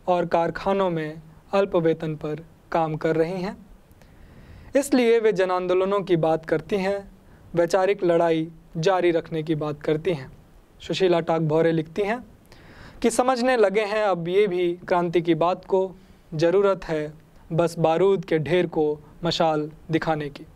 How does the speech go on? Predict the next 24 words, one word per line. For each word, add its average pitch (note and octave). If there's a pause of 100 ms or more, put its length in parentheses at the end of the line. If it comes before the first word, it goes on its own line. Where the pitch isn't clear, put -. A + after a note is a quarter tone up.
(1080)
सबसे A#3+
ज़्यादा F#3
उन्हें F#3 (440)
चिंता E3
शिक्षा G#3
की D#3+
है। C3 (1040)
अनिता G3+
भारती G3
ने A3+
अफगानिस्तान F#3
की G#3
विभत्स F3
घटना E3+
के E3+
बाद D#3 (260)
सुनो A3
मलाला E3+
बिटिया D#3+ (360)
जैसी D#3+ (220)
मार्मिक E3
कविता D#3
लिखी D#3
है। F3